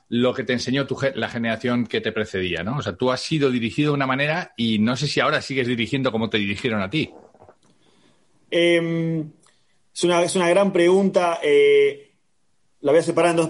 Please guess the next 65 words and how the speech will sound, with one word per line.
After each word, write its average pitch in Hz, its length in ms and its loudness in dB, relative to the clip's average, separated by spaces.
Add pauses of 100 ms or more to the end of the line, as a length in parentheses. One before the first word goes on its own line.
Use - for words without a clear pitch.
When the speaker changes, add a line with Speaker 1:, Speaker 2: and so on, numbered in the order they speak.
Speaker 2:
en 151 80 -2
dos 160 120 2
partes. 135 280 0
Por 143 120 0
un 156 60 2
lado, 185 200 6
mis 151 160 -4
experiencias 160 420 0
personales 151 380 0
y 170 40 2
por 151 120 2
otro 151 160 2
lado, 165 200 4
por 147 140 2
ahí, 170 160 4
trabajar 147 380 0
ahora 151 240 4
con 139 160 -2
nuevas 147 200 0
generaciones. 127 540 -4
De 117 80 -2
mis 131 160 -2
experiencias 190 480 0
personales, 185 500 0
siempre 180 300 2
tuve 190 320 2
la 165 100 2
suerte 175 220 0
de 165 60 4
tener 170 140 4
grandes 170 300 0
jefes 170 320 -2
y 139 60 -4
buenos 151 260 0
jefes 190 420 0 (580)
y 127 100 0
siempre, 185 400 2
siempre 208 340 2
traté 196 220 4
de 196 80 4
sacar 190 260 2
lo 185 100 4
mejor 170 280 2
de 170 80 2
cada 156 220 6
uno, 120 240 0
¿no? 143 120 -2
Y 156 60 4
eso 170 160 2
es 160 140 -2
un-, 147 260 -6
una 147 160 0
recomendación 135 640 -2
que 151 80 2
hago. 135 160 4
Todos 214 200 2
podemos 190 240 0
aprender 165 300 2
algo 185 140 4
de 170 60 6
otra 156 200 2
persona, 131 480 -4 (120)
sea 180 320 4
desde 143 240 2
el, 139 220 -8